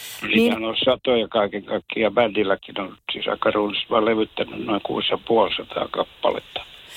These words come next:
Speaker 2: Kuusi ja puolisataa, ja minkä verran oot tehnyt sitten, kirjoittanut tekstejä?
Speaker 1: No, noin satakunta. Ja siellähän tulee sitten tällä levyllä olemaan muuten kappale, jonka nimi on, tuota, noin,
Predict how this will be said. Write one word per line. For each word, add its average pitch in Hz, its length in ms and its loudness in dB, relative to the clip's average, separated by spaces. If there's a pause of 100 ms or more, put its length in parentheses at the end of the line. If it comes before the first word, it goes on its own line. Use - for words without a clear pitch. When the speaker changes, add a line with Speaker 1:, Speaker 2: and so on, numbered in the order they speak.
(140)
Speaker 2:
Kuusi 392 340 4
ja 262 100 4
puolisataa, 269 400 4
ja 233 100 2
minkä 453 340 0
verran 269 280 2
oot 247 200 0
tehnyt 240 320 2
sitten, 233 380 0 (140)
kirjoittanut 247 520 0
tekstejä? - 540 0 (880)
Speaker 1:
No, 139 180 2
noin 139 340 4
satakunta. 127 680 0 (1000)
Ja 139 80 4
siellähän 151 440 2
tulee 165 280 2
sitten 160 200 -10
tällä 156 280 4
levyllä 170 340 0
olemaan 151 380 -2
muuten 160 280 -8
kappale, 143 420 0 (420)
jonka - 240 0
nimi 131 300 0
on, 113 260 4
tuota, 123 380 0
noin, 123 320 2